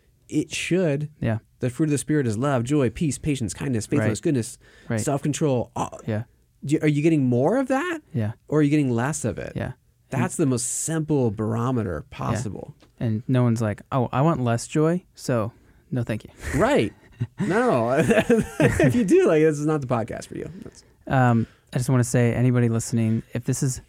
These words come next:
Speaker 2: if this has at all helped you, or if you think of someone that, that this could help,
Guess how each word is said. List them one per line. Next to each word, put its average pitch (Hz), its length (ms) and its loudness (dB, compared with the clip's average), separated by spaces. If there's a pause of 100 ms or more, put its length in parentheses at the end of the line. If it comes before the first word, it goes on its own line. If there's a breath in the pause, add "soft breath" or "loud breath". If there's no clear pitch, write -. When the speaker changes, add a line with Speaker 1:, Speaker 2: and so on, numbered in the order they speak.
(120)
Speaker 2:
if - 120 -6
this 131 180 -2
has 123 380 2
at 123 80 0
all 127 180 2
helped - 320 -6
you, 110 280 -2 (400 soft breath)
or 131 100 0
if - 80 -2
you 127 80 4
think 143 220 0
of 139 80 -2
someone 113 260 2
that, 110 100 0
that 113 240 -2
this 120 180 -2
could 139 180 -2
help, - 260 -6